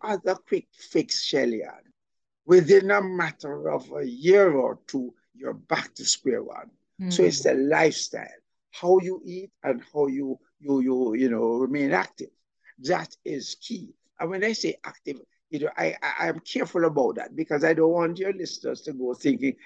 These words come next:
Speaker 1: they have to rush and join a gym and so on. No, no,
Speaker 2: Mm-hmm.
Speaker 1: no, no, no, no. Just physically active. Walking to the bus stop or walking to work, walking up the stairs instead of taking the lift.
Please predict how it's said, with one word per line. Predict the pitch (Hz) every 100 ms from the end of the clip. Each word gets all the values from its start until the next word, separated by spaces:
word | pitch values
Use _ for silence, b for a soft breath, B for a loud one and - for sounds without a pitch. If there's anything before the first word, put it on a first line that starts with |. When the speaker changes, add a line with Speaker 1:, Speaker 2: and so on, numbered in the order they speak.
| B
Speaker 1:
they | 160
have | 147 -
to | 143
rush | 147 147 -
and | 143 135
join | 131 120 123
a | 113
gym | 98 151 139 131
and | 120 117
so | -
on. | -
No, | 120 240
no, | 214 202
Speaker 2:
Mm-hmm. | 180
Speaker 1:
no, | 160
no, | 139
no, | 127 117
no. | 110 - b b b _
Just | 254 254
physically | - 233 233 208 214
active. | 202 - - - _ _ -
Walking | 170 202 202 - 208 196 196
to | 190
the | 190
bus | 180 185 185
stop | - - 156 220 _
or | 151 139 139
walking | 156 175 165 - 160 156
to | 165
work, | 151 160 139 - B B
walking | 143 170 175 - 175 165
up | -
the | -
stairs | - - 156 147
instead | 156 156 143 143
of | 139
taking | - 156 - 147 143
the | 147
lift. | 156 156 - _